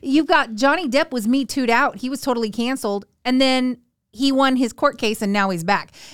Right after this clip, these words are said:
And, uh, what's another one? Uh, Brendan Fraser was canceled 'cause of the Me Too thing. And look, he had a big comeback. And, um, I've seen too many situations where women have lied about what has happened to them because they regret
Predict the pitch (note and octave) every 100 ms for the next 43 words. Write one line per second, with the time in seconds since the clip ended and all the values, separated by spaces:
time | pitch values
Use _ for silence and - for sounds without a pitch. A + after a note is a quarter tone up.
0 | - B3+ B3 B3 A3+ _ _ - C4 A#3+
1 | A#3 C4+ C4 A#3 A3+ G#3 F#3+ F#3+ G#3 F#3
2 | F3+ E3+ - G3 B3 D4+ D#4 D4 F4 G#3
3 | F#3+ E3+ F3 - G3 F#3+ F#3 E3 - G#3+
4 | G3+ G#3 G3 F#3 G3+ F3+ F#3 E3+ - B3+
5 | B3+ C#4 G#3+ - A3+ A3 G#3+ G3+ G3 F3+
6 | G#3+ G#3 F#3+ - - - - - B3+ B3+
7 | - _ - C4 B3+ A#3+ - _ _ _
8 | - C#4+ G4 G4+ A4+ A4+ G4 D#4 E4 F#4
9 | F4+ - E4 B3+ G#3+ A3 - C4+ C4+ G#3
10 | F#3+ G3 A3 B3+ A#3+ F#3 F3 F3 F3+ G3
11 | C4 E4+ - B3+ A3+ G#3+ G#3 G#3+ A#3 G3+
12 | G3 F#3+ A#3+ C4 D4 D#4 D4 C4+ B3+ G#3+
13 | A3+ G3+ F#3+ F3+ F#3 G3+ D4 -